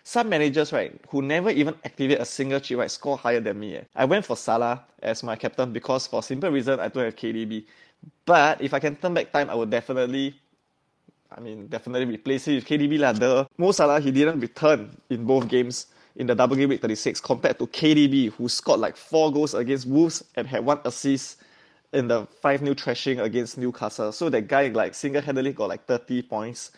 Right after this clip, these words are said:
which is, like, one third of my score by one single player. And secondly, Ruben Dias, he got an injury in the first of the sec-, of the two double game week thirty-six,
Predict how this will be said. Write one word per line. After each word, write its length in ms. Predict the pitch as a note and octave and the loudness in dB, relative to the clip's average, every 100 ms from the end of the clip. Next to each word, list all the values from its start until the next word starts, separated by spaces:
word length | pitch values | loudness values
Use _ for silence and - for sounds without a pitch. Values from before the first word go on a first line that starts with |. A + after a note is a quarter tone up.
| _ _ | _ _
which 160 | B2 A#2+ | -8 -6
is, 160 | G#2+ | -4
like, 160 | A2 F2 _ _ _ _ - | -4 -4 _ _ _ _ -2
one 200 | C3+ C#3 | -2 0
third 260 | - B2 - _ - | -2 -2 -6 _ -8
of 160 | A#2+ A2 | -6 -4
my 80 | |
score 380 | A2 - C3+ D3+ - _ - | -4 2 4 2 -4 _ -4
by 100 | A#2 | -2
one 200 | A#2 C3 | 0 0
single 240 | C3 B2 A#2+ | 0 -2 0
player. 340 | A#2 A#2 D#3 - _ _ - | 0 2 0 -4 _ _ -6
And 180 | C3 B2+ | -4 -4
secondly, 500 | D3 D#3 D#3+ D#3+ G#2+ | -4 -2 2 2 2
Ruben 340 | C#3 D#3 F3 | 2 2 2
Dias, 500 | C#3 C3+ B2+ - - _ - _ _ | 0 2 2 0 -14 _ -20 _ _
he 100 | D3+ | 2
got 220 | D3 D3+ | 6 4
an 20 | F3 | 2
injury 580 | E3+ D#3 F#3 G3 B2+ | 0 2 4 4 2
in 100 | A#2+ | 2
the 200 | A#2 A#2 A#2 - | 2 2 0 0
first 400 | D3 C#3 - - _ _ - | 0 0 -4 -12 _ _ -2
of 200 | A2 - _ | -2 -4 _
the 100 | A2+ | -8
sec-, 320 | A2 C3+ - - | -4 -4 -4 -2
of 160 | B2 A2+ | 0 0
the 80 | |
two 200 | A#2 D3 | 2 4
double 200 | B2+ B2 | 4 4
game 180 | A#2+ B2+ | 2 0
week 140 | B2+ - | -2 -4
thirty-six, 580 | G#2 - B2+ - - | -6 -4 -4 -6 -16